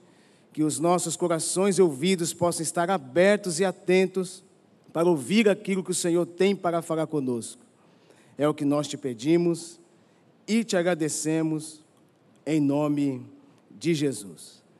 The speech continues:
Podemos assentar, meus irmãos. Louvado seja o nome do Senhor. Meus queridos irmãos,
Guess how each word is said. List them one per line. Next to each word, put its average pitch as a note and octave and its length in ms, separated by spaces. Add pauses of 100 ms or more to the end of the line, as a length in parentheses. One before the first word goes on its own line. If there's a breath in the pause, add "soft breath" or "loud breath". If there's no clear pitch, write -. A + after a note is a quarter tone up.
(340 soft breath)
Podemos C#3+ 400
assentar, C#3 480
meus G#2+ 220
irmãos. F2+ 500 (960)
Louvado C3 460
seja C3+ 320
o B2+ 40
nome C3+ 300
do A#2+ 140
Senhor. F2+ 340 (2250 soft breath)
Meus A#3+ 240
queridos G#3+ 380
irmãos, D#3+ 800